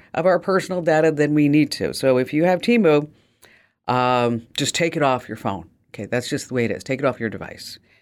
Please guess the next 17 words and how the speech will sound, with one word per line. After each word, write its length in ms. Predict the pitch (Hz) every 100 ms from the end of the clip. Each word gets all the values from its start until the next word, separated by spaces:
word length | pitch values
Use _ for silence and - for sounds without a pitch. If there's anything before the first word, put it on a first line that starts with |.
| _ -
I 40 | 123
mean, 160 | 113
Americans 760 | 110 139 147 151 160 147 147 - _ -
are 160 | 117 110
using 380 | 131 160 151
Temu. 500 | 131 143 120 117 113 - _ _ -
We're 140 | 107
selling 540 | - - 170 165 175 160
our 100 | 135
country 420 | - 127 - 113
out 160 | 104
for 140 | - 95
a 100 | 82
cheap 280 | - 143 -
crap 260 | 143 117
from 220 | - 113
overseas. 640 | 110 104 98 55 - -